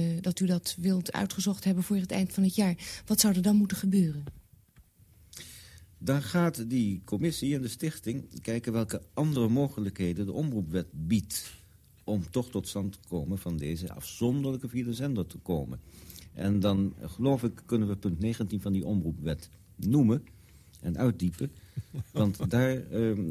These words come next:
Speaker 2: wordt dan genoemd onder andere waar, eh, de omroepen aan moeten voldoen.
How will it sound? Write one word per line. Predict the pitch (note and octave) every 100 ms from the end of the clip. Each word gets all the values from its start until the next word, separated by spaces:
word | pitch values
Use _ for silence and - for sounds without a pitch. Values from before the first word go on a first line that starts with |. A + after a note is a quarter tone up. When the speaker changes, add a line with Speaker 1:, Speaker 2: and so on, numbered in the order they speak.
| B1
Speaker 2:
wordt | F#2+ G#2+
dan | - F#2
genoemd | F2+ F#2 A2+ G#2
onder | G2 F#2
andere | E2+ F#2+ F#2 F2+ F2 - - - -
waar, | - F2 F#2 F#2+
eh, | - - E2 E2 C#2
de | D#2
omroepen | G2 F2 E2
aan | C#2
moeten | F2 F2+ D2
voldoen. | - F#2+ E2+ D2 D#2+ B2+ E3 F3+